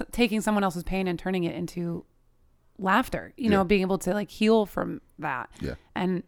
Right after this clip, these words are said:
Speaker 2: That, isn't that, like, the whole,
Speaker 1: that
Speaker 2: that's
Speaker 1: is
Speaker 2: the
Speaker 1: the
Speaker 2: whole
Speaker 1: point, but,
Speaker 2: thing.
Speaker 1: like, you listen to so many of these comics in town and they're not doing that.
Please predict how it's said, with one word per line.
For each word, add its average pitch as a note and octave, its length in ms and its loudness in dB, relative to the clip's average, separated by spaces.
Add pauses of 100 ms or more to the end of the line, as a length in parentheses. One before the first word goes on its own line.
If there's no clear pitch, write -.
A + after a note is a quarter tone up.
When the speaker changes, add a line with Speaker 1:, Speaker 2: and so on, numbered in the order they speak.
(140)
Speaker 2:
That, G#2+ 220 -6
isn't - 240 -4
that, C3 160 -4
like, G#2+ 160 -6
the G#2 100 -6
whole, A#2+ 320 -6 (220)
Speaker 1:
that G#3+ 140 4
Speaker 2:
that's B3+ 120 10
Speaker 1:
is D4 60 8
Speaker 2:
the - 40 2
Speaker 1:
the C4+ 60 2
Speaker 2:
whole - 100 6
Speaker 1:
point, B3+ 320 4
but, B3+ 80 6
Speaker 2:
thing. C4 60 4
Speaker 1:
like, A#3 220 4
you A#3 120 2
listen A#3+ 500 6
to - 320 -4
so - 220 2
many B3 140 4
of G#3 60 0
these F#3+ 140 -2
comics G3+ 380 0
in F3 60 -4
town G3 200 -2
and F#3 140 -2
they're F3+ 80 -2
not F3+ 220 -2
doing F3 300 -2
that. B2+ 240 -12